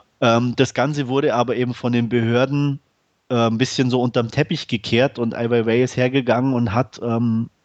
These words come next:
die Namen dieser Kinder recherchiert und hat versucht rauszufinden, wie viele Kinder denn da tatsächlich gestorben sind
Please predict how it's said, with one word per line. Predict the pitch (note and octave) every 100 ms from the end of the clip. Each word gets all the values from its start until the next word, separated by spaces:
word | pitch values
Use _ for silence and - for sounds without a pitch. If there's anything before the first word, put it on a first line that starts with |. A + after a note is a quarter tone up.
| -
die | A#2
Namen | A#2 C3+ D3+
dieser | A2 G#2+ G#2+
Kinder | - A2+ A2 G#2
recherchiert | G#2 - G#2 - A2+ A2
und | A2 G#2+
hat | A2+
versucht | B2+ A2 B2 -
rauszufinden, | G#2+ C3 - C#3 - C3 A2
wie | A#2 D3
viele | C3+
Kinder | C3 C#3+ C#3+ C#3+
denn | B2 A#2+
da | A2+
tatsächlich | A2+ - A2+ A#2+ A#2 -
gestorben | - - A2+ C#3 B2+
sind | A#2 C#3